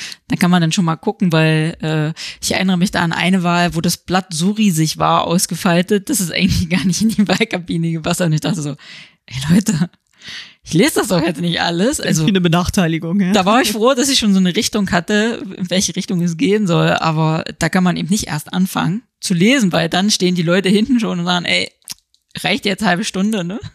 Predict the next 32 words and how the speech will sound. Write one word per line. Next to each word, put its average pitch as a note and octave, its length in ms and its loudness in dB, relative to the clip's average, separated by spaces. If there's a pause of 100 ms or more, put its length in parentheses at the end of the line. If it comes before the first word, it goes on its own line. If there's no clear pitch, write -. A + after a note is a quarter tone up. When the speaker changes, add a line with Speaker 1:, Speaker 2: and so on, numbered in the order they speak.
(460)
Speaker 2:
Ja, E3+ 180 2
und E3+ 140 2
dann F3 140 2
nur E3+ 200 0
aus F3 300 2
Zeitdruck F#3 460 0
irgendwo F#3+ 360 -4
ein - 140 -2
Kreuzchen F#3 400 0
zu F3 120 0
tun, F3+ 320 0
das E3 180 -2
ist - 160 -6
nicht - 340 -4
Sinn E3 180 0
und D3 80 2
Speaker 1:
Ja. - 60 0
Speaker 2:
Zweck - 200 -6
der F3 120 -2
Sache. E3 320 0 (800)
Speaker 1:
Ja. - 200 -10 (960)
Speaker 2:
Genau. E3+ 460 -2 (380)
Aber F#3 360 2 (180)
genau, - 600 -4
das F#3+ 260 0
vielleicht, F#3 420 0
äh, F3+ 200 2
so F3+ 160 -2
viel, E3+ 440 0
wie F3 100 -4
man E3 240 -2
Kandidatinnen E3 1120 -2